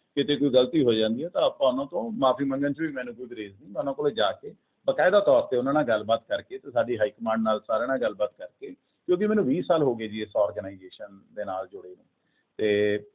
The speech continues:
ਜਿਹੜਾ ਪਿਛਲਾ ਸਮਾਂ ਵੀ ਆ, ਉਦੋਂ ਵੀ ਤੁਸੀਂ ਨੇ ਮੈਨੂੰ ਕਿਸੇ ਐਕਟਿਵਲੀ ਕਿਸੇ ਜਗ੍ਹਾ 'ਤੇ ਦੇਖਿਆ ਨਹੀਂ ਹੋਣਾ, ਕਿਉਂਕਿ,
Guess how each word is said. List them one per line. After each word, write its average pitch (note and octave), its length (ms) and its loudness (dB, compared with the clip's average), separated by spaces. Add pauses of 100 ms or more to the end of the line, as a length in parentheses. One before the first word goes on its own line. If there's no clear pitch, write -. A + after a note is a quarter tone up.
(120)
ਜਿਹੜਾ A#2 480 2
ਪਿਛਲਾ A#2+ 320 0
ਸਮਾਂ C3 300 0
ਵੀ D3 100 -4
ਆ, C#3+ 80 4
ਉਦੋਂ C#3 220 0
ਵੀ D3 100 -12
ਤੁਸੀਂ C3 260 -18
ਨੇ B2+ 80 -12
ਮੈਨੂੰ B2 260 -8
ਕਿਸੇ A#2+ 220 -14
ਐਕਟਿਵਲੀ A#2 520 -6
ਕਿਸੇ - 420 -12
ਜਗ੍ਹਾ A#2 240 2
'ਤੇ C3+ 120 -4
ਦੇਖਿਆ G#2+ 320 -4
ਨਹੀਂ A#2 100 -12
ਹੋਣਾ, G2 180 -14 (420)
ਕਿਉਂਕਿ, C3 560 -4